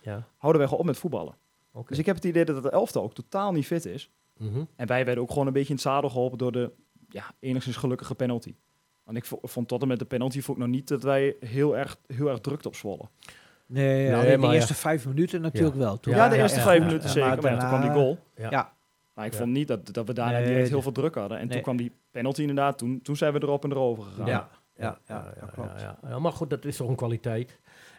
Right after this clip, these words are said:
Speaker 1: En, en dat, dat moet je de ploeg meegeven. Dan zeggen van, nou, eh, hè, uit een achterstand. En dat is de derde keer al. Hè, en, eh, hou je
Speaker 2: Ja.
Speaker 1: toch, eh, de volle buit binnen.
Speaker 2: Ja, ook in de,
Speaker 1: Hè?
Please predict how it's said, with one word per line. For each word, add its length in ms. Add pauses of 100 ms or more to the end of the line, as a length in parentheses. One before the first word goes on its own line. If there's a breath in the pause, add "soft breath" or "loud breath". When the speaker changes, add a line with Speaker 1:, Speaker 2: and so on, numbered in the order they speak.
Speaker 1:
En, 220
en 140
dat, 160
dat 160
moet 120
je 60
de 60
ploeg 220
meegeven. 560
Dan 140
zeggen 200
van, 120
nou, 400
eh, 160
hè, 160 (340)
uit 220
een 80
achterstand. 580
En 220
dat 40
is 80
de 140
derde 200
keer 240
al. 240 (440 loud breath)
Hè, 380
en, 200
eh, 60 (340)
hou 360
je 140
Speaker 2:
Ja. 280
Speaker 1:
toch, 360
eh, 100 (120)
de 80
volle 180
buit 260
binnen. 320
Speaker 2:
Ja, 160
ook 160
in 100
de, 80
Speaker 1:
Hè? 100